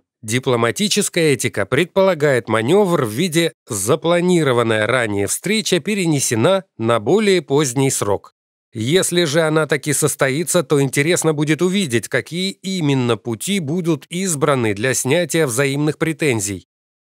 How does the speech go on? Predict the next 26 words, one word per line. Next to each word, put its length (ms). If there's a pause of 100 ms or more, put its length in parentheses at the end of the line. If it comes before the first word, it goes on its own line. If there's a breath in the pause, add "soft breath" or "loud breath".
Минску 560
нужны 400
деньги, 640
а 120
Москве – 500 (100)
объединение. 880 (240)
Об 240
этом 320
прямо 360
говорил 420
премьер 480
Р 240
Ф 120
Медведев, 720
а 160
в 100
Москве 440
уже 240
презентовали 760
текст 420
и 40
музыку 500
гимна 580
этого 380
союзного 560
государства. 760